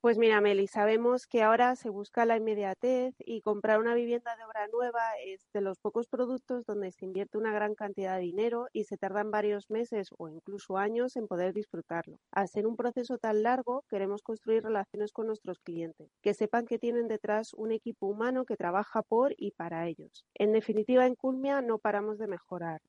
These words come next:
Eh, nos mueven nuestros clientes y por eso estamos invirtiendo en tecnología y programas de conocimiento de cliente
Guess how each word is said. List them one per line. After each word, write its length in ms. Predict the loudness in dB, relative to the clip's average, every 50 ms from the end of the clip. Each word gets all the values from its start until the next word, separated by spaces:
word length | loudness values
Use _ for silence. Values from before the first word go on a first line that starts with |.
| _ _ -10
Eh, 100 | -8 -6
nos 200 | -4 -4 -4 0
mueven 320 | 2 4 4 4 4 4
nuestros 340 | 2 0 -2 -6 -12 -12 -8
clientes 720 | -4 2 2 4 4 2 0 0 0 0 0 -2 -6 -12 -10
y 200 | -8 -8 -8 -4
por 200 | -2 0 2 2
eso 140 | 2 0
estamos 380 | -2 -4 -4 -4 -4 -4 -6 -6
invirtiendo 440 | -4 -4 -4 -2 -2 -2 -2 -2 -2
en 120 | -4 -6
tecnología 560 | -6 -8 -8 -6 -6 -6 -6 -2 2 2 2
y 40 | 2
programas 480 | 0 -2 -2 0 0 0 0 -2 -4 -4
de 100 | -6 -6
conocimiento 600 | -4 -4 -6 -6 -6 -6 -4 -4 -2 -2 0 0
de 100 | 0 0
cliente 540 | 0 0 0 2 2 0 -2 -4 -6 -6